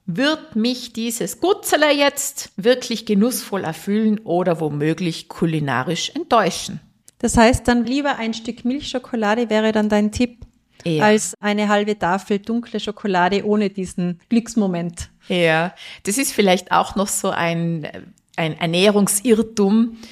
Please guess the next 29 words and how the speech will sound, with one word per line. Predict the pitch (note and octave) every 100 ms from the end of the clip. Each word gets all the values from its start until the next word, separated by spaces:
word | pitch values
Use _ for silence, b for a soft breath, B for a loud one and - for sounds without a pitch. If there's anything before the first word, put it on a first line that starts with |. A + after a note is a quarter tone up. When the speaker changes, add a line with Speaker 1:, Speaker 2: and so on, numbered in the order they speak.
| B B B -
Speaker 1:
Die | F#3+
dunkle | A#3 A#3 - F#3
Schokolade | - F3+ - F#3 D3+ D3 F#3 G3 G3+ G#3 B B B
oder | F3+ F3+ F#3
die | F#3
Milchschokolade, | E3+ G#3 G#3 - F3+ - F3+ D3+ D#3+ -
es | D#3 -
glauben | D3 D3 D#3+
sehr | E3+ D#3+
viele, | - G3 F#3 F#3
die | -
dunkle | F#3 F#3 - -
Schokolade | - - D#3+ D#3 D3+ E3+ E3+
sei | - D#3+ E3
gesünder. | D3+ - A#3 C4 B3+ B3 B3 - -
Speaker 2:
Mhm. | G#3 A3+ A3+ B B B B _
Speaker 1:
Das | - F#3+ -
ist | G#3+ G3+ G#3
nur | F#3+
bedingt | G3 F3+ A3 A#3+ - F#3+
richtig. | A3 - - A3 A3 - b b -
Der | G3
gesunde | F#3 - A3+ A3+ G3+
Anteil | A#2+ G3 A3+ A3 G3 G3+ G3+ G3+
in | G3
der | F#3
dunklen | F3+ F#3+ A3 - F3
Schokolade | - F3+ - D#3 D3 C#3+ F3 F3+ - -
ist | F3+ E3+ - -